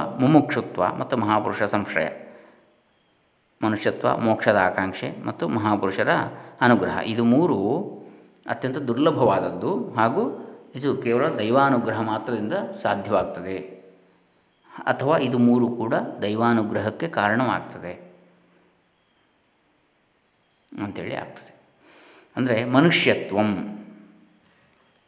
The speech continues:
ಇಲ್ಲಿ ಅಂದರೆ ನರತ್ವಂ, ಮಾನುಷ ಜನ್ಮ, ಮನುಷ್ಯತ್ವ, ನರಜನ್ಮ,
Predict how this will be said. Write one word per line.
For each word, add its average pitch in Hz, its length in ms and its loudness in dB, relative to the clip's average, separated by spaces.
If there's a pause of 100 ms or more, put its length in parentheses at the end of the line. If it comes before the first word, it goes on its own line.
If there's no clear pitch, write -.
(800)
ಇಲ್ಲಿ 101 220 -4 (440)
ಅಂದರೆ 139 220 0
ನರತ್ವಂ, 113 600 4 (240)
ಮಾನುಷ 117 480 4
ಜನ್ಮ, 101 320 2 (1000)
ಮನುಷ್ಯತ್ವ, 113 580 -2
ನರಜನ್ಮ, 98 500 4